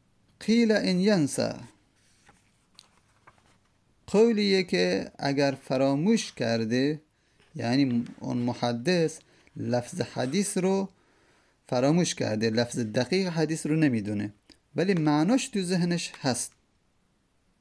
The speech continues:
خب پس الان براش جایزه که به معنا روایت بکنه. وقیل ان ذکر.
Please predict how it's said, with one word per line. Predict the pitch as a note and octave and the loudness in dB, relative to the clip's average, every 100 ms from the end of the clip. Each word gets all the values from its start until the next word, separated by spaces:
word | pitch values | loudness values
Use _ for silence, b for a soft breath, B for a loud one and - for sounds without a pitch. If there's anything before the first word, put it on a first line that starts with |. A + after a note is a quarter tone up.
| _ _ _ _ _ _ _ _ _ _ _ _ _ _ | _ _ _ _ _ _ _ _ _ _ _ _ _ _
خب | - C#3+ | -10 -4
پس | D#3 D3 | -2 0
الان | E3 A3 | 2 2
براش | G#3 G#3 E3 | 2 2 2
جایزه | D#3+ E3 F3+ F3+ | 2 2 0 -2
که | E3 | -2
به | C#3 | -2
معنا | C3 B2 C3+ D3 D3+ - | 0 0 0 0 -2 -6
روایت | A#2+ A#2 A2+ G#2 | -4 -2 0 -2
بکنه. | F#2+ - A2 B2 - - _ - B B B B B B B B B B | -6 -10 -10 -12 -16 -20 _ -20 B B B B B B B B B B
وقیل | C#3 D3+ - B3+ | -2 0 2 2
ان | A#3 A#3 A3 | 4 2 2
ذکر. | A3+ A#3 F#3+ D3 | 2 2 0 -2